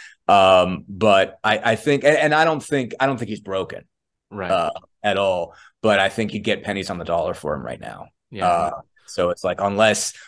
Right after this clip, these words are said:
Speaker 1: unless somebody is like, "Hey, man, I really believe in Duarte. Uh, I know that no one else is gonna give you an offer like this, but I want him."
Speaker 2: Yeah.
Speaker 1: You know, I, I imagine they move him, but I, I imagine mostly that, that you'll be looking at pennies on the dollar. So, um,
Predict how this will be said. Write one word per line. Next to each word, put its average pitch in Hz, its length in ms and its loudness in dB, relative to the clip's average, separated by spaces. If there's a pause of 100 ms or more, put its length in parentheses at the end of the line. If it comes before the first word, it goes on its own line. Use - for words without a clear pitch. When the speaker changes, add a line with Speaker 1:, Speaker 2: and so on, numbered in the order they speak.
(160)
Speaker 1:
unless 131 320 4
somebody 135 380 6
is 110 160 2
like, 107 140 0
"Hey, 131 140 4
man, 110 260 0
I 117 100 0
really 123 360 2
believe 104 300 -4
in 92 120 -12
Duarte. 85 680 -6
Uh, 85 420 2
I 104 160 2
know 101 280 4
that 95 180 -2 (160)
no 104 160 0
one 101 140 -2
else 95 220 -2
is - 60 -12
gonna 98 140 -6
give 92 160 -2
you 95 80 -2
an 92 80 -4
offer 90 520 -2
like 92 260 -2
this, - 420 -6 (180)
but 92 140 2
I 87 120 2
want 62 260 -10
him." 53 140 -20 (140)
Speaker 2:
Yeah. 95 240 -8
Speaker 1:
You 92 140 2
know, 82 100 -6 (260)
I, 98 120 2
I 92 160 -2
imagine 87 360 -4
they 85 100 -6
move 98 260 0
him, 87 160 -4
but 90 120 0
I, 90 140 -2
I 90 200 -2
imagine 87 420 -6
mostly 87 480 -6 (100)
that, 87 280 -6 (100)
that 87 300 -4
you'll 101 260 -2
be 95 120 -4
looking 92 240 -6
at 90 80 -10
pennies 92 280 -6
on 82 80 -8
the 80 80 -12
dollar. 78 540 -6
So, 82 580 -4 (380)
um, 78 600 0